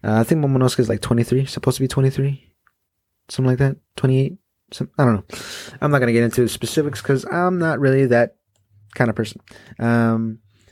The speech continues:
but, uh, going back to, um,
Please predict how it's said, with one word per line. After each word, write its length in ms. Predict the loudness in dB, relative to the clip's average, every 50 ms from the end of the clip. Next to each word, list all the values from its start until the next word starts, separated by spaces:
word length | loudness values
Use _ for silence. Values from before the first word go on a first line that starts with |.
| _ _ -12
but, 520 | -12 -6 0 2 2 2 2 0 _ 0
uh, 800 | 2 4 4 4 4 4 4 4 4 4 4 2 2 0 0 -4 -8 _ _
going 320 | 0 0 2 2 0 -2 0
back 300 | 0 0 0 0 -2 -6
to, 800 | -8 -2 0 2 4 4 4 4 2 2 0 0 -2 -4 -6 -10 _ _ _ _ _ _ _ _ _ _ _ _ _ _ -6
um, 680 | -2 0 0 2 2 0 0 -2 -2 -4 -6 -10 -16